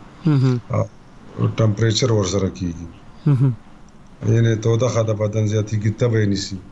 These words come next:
Speaker 1: مهم.
Speaker 2: او د الرجي والا کې داسې شی نه، یعنې ورسره نه ښکاره کېږي.
Speaker 1: صحیح. یعنی حساسیت، آه، نه دی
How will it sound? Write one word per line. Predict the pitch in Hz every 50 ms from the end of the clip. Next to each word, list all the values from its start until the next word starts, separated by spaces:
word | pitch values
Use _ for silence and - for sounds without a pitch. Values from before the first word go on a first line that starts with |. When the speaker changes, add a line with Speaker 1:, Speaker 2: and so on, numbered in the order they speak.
| - -
Speaker 1:
مهم. | 165 139 120 131 127 117 104 - -
Speaker 2:
او | 107 107 110
د | 113 123 131 135
الرجي | 156 165 156 135 139 135
والا | 131 131 131 135
کې | 123 110 120
داسې | 117 123 123 120 110 - 110
شی | 104 - 113 110
نه، | 107 107
یعنې | 101 101 101 98 95 92
ورسره | 95 90 87 85 101 92 95
نه | 95 92
ښکاره | - - - 85 80 78 78
کېږي. | 76 76 - - 78 78 - - - - - - - - - - -
Speaker 1:
صحیح. | - - - - 135 117 113 120 107 - - - - - - - - - -
یعنی | 143 135 131 139 135 123
حساسیت، | 127 127 - - 135 131 - - 156 160 160 - - - 160
آه، | 160 151 151 151 156 151 151 151 - -
نه | 151 139 147 170
دی | 156 165 165 151 139